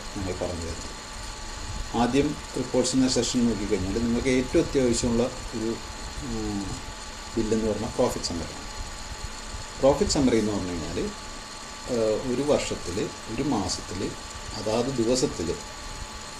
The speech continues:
അല്ലെങ്കിൽ അതത് ദിവസത്തിൽ സ്റ്റാഫ് വൈസ് എങ്ങനെ നിങ്ങൾക്ക് ബിൽ കളക്ഷൻ വന്നു എന്നത് നമുക്കറിയാൻ പറ്റും. ഇപ്പോൾ ഇന്ന്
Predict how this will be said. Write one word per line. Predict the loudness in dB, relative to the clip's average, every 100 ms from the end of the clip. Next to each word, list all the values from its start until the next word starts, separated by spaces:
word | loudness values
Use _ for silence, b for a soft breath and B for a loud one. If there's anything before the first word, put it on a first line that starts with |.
| -12 -10 -10 -10 -10 -10 -10 -10 -10 -10 -8 -8 -8 -2
അല്ലെങ്കിൽ | 0 0 0
അതത് | 0 2 2
ദിവസത്തിൽ | 2 0 0 -2 -2 -2 -8 -6
സ്റ്റാഫ് | -4 0 2 2 2 0
വൈസ് | 0 0 -4 -6 -10 -12 -12 -12 -12 -12 -12 -12 -12 -12 -12 -12 -2
എങ്ങനെ | 0 2 2 2 -2 -6 -12 -12 -8 -8 -4
നിങ്ങൾക്ക് | -4 -2 -2 -4 -6 -8 -10 -10 -6
ബിൽ | -6 -2
കളക്ഷൻ | -2 -2 -4
വന്നു | -4 -4 -4 -4 -8 -10 -12 -10 -10 -10 -10 -8 -2
എന്നത് | 0 0 0
നമുക്കറിയാൻ | 0 0 -2 -2 -6
പറ്റും. | -10 -12 -10
ഇപ്പോൾ | -4 2
ഇന്ന് | 4 4